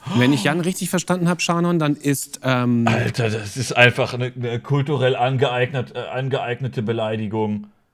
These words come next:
Speaker 2: Also, was kommt dann aus Deutschland? Steckrüben oder so, ne? Das kann man ja auch sagen. Und es wurden ja auch teilweise Krauts genannt, aber,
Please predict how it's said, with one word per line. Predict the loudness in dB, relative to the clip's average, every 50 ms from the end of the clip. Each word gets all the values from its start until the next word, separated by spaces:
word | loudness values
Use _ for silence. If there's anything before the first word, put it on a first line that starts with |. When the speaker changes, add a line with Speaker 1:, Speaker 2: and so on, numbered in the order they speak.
| _ _ _ _ -8
Speaker 2:
Also, | -8 -8 -4 -4
was | -6 -6 -2
kommt | -2 -2 0 0
dann | -2 -2 -2
aus | -4 -4
Deutschland? | -2 0 0 0 -2 -4 -4 -4 -4 -2
Steckrüben | -2 -2 -2 -2 -4 -4 -4 -4 -2 -2 -2 -2
oder | -2 -2 0 0 -2 -2
so, | -4 -4 -4 -4
ne? | -4 -4 -4 -4 -6 -8 -12 _ _ _ _ _ _ _
Das | _ -4
kann | -2 0
man | 0 0
ja | 0 0
auch | -2 -2 -4
sagen. | -2 -2 0 0 -2 -2 -6
Und | -8 -10
es | -10 -10 -10 -4
wurden | -4 -4 -2 -2
ja | -4
auch | -6 -6
teilweise | -4 -2 -2 -2 -2 -4 -6 -6
Krauts | -4 -2 2 2 4 2 2 -2 -8 -8
genannt, | -8 -8 -6 -6 -8 -8 -6 -6
aber, | -6 -4 -2 -2 -2 -2 -2